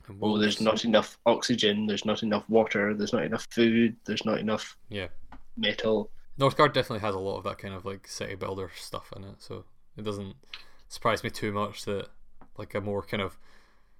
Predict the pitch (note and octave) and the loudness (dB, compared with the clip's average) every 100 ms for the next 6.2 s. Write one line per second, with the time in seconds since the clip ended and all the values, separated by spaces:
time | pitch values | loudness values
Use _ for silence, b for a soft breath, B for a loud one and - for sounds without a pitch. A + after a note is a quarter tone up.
0 | _ - - A2+ G2+ - G#2 G#2 G#2+ G2+ | _ -14 -2 2 2 0 -2 0 0 0
1 | G2+ G2 F#2+ - G2+ G2+ F#2+ F#2 F#2 F#2+ | 0 0 -2 -4 -2 -2 -2 -6 -6 -6
2 | G2 F#2+ - - - - - - - - | -8 -10 -12 -16 -20 -20 -20 -20 -20 -20
3 | - - _ G2+ F2 - - - - - | -20 -20 _ -12 -12 -16 -20 -20 -20 -20
4 | - - - - - G2 G2+ - - - | -20 -20 -20 -12 -8 -6 -8 -10 -12 -14
5 | - - - - - b b b - - | -20 -20 -20 -20 -20 b b b -14 6
6 | C3 G#2+ | 10 10